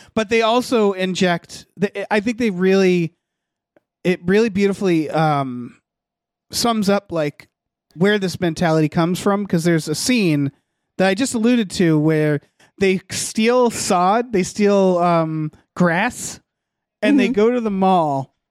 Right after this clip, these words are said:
Speaker 1: and they lay the grass down, and they're watching the T Vs. And what the T Vs are talking about is nuclear war
Speaker 2: Yeah.
Speaker 1: and the end of civilization. And they bring it up a few times where they say, like, "Uh, well, I'll be dead by two thousand."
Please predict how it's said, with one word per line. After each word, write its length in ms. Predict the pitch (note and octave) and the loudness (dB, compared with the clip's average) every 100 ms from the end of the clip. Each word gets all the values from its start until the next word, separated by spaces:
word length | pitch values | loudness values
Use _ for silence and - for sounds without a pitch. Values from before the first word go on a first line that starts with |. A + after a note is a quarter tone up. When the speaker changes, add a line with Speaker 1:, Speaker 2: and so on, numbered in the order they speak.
| _ | _
Speaker 1:
and 140 | F#3 F3+ | -4 0
they 120 | F3 | 0
lay 260 | E3 F#3+ A3 | 2 2 2
the 100 | G#3 | 0
grass 400 | F3+ F3+ F3 - | 0 0 -2 -2
down, 540 | F3+ F3 D3+ C3+ C3+ - _ _ - - - | 0 0 0 -4 -10 -14 _ _ -20 -10 -2
and 200 | F#3 F#3 | -2 0
they're 140 | F#3 | 0
watching 520 | E3 F3+ G3 - G3+ | 0 0 0 -2 -2
the 80 | F3 | -2
T 280 | - F3 D#3 | -2 0 0
Vs. 500 | E3 D#3+ C#3 A2+ - - - _ | 2 0 0 -4 -10 -16 -20 _
And 160 | E3+ F3 | -2 0
what 160 | F#3 F3+ | 0 -2
the 80 | F3 | -8
T 280 | - A3 | -4 0
Vs 200 | A3+ A3 | 2 2
are 100 | G3 | 2
talking 480 | E3 F3+ F3+ - E3+ | 0 0 0 -2 -2
about 360 | C#3+ C#3+ C#3 C3 | -2 0 0 0
is 200 | C#3+ C#3+ | -2 -2
nuclear 600 | D3+ E3+ E3+ F3 D3+ C#3 | 0 0 -2 -4 -2 -2
war 480 | C#3 C#3+ C3 D#2 - _ _ _ - | 0 0 -2 -6 -14 _ _ _ -6
Speaker 2:
Yeah. 200 | G3+ E3 | -2 0
Speaker 1:
and 120 | D#3+ | 0
the 120 | D#3+ | 0
end 200 | E3 F3 | 0 0
of 80 | E3+ | -2
civilization. 720 | - D#3+ D#3 D3 D#3 C#3+ D3 | -2 0 0 2 0 0 -4
And 160 | D3+ E3+ | -4 -2
they 60 | F3+ | -2
bring 200 | A3 C4 | -2 -2
it 80 | D4 | -2
up 120 | - | -4
a 60 | |
few 200 | G3+ A#3+ | -2 0
times 380 | A#3+ G3 D#3+ D3 - - _ | 0 0 -2 -6 -12 -20 _
where 120 | F#3 | -2
they 100 | F3+ | 0
say, 160 | F3+ G3 | 0 2
like, 140 | F#3 | 2
"Uh, 240 | F3+ F3+ E3+ | 2 0 2
well, 140 | E3+ | 2
I'll 80 | F3 | 0
be 160 | E3 E3+ | -2 -8
dead 320 | - F3 F3 | -4 -2 -2
by 140 | D#3 | -4
two 240 | D3 - F3+ | -6 -2 -2
thousand." 580 | F#3 E3+ D3+ C#3+ C#3 | 0 0 0 0 -4